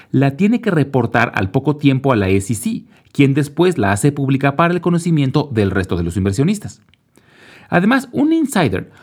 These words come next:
no puede realizar una compra o venta en cualquier momento. La tiene que hacer durante ciertas ventanas de tiempo donde no hay información relevante que aún no haya sido compartida al público en general. Además, la mayoría de las empresas públicas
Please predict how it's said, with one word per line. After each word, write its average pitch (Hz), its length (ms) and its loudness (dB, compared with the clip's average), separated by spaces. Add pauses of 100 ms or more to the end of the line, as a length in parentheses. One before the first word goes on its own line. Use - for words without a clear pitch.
(120)
no 226 320 4
puede 196 300 4
realizar 123 500 0
una 135 300 2
compra 127 320 2
o 110 40 2
venta 110 220 0
en 113 60 0
cualquier 101 340 -2
momento. 160 480 -2 (300)
La 127 240 2
tiene 208 220 0
que 180 100 -4
hacer 170 280 0
durante 117 360 2
ciertas 131 480 2
ventanas 104 400 0
de 127 80 0
tiempo 131 420 0
donde 110 300 2
no 113 160 2
hay 123 100 2
información 117 560 0
relevante 110 480 0
que 110 120 0
aún 110 260 2
no 107 120 2
haya 104 200 2
sido 101 240 -2
compartida 95 560 -2
al 92 120 -2
público 87 300 -4
en 69 60 -4
general. 143 380 -2 (680)
Además, 190 440 0
la 156 160 2
mayoría 165 440 2
de 294 60 -4
las 185 160 -2
empresas 131 380 -2
públicas 120 520 -4